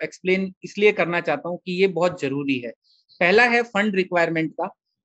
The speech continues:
जैसे हमारी स्ट्रेटजी में हम Straddle बेचने वाले हैं,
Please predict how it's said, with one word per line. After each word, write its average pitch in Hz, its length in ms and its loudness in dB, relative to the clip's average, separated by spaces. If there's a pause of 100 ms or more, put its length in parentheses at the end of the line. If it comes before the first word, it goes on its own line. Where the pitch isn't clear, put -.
(120)
जैसे 247 560 6
हमारी 180 260 0
स्ट्रेटजी 214 440 -2
में 220 120 0
हम 220 80 0
Straddle 185 380 -2
बेचने 139 340 -2
वाले 117 220 -8
हैं, 113 80 -20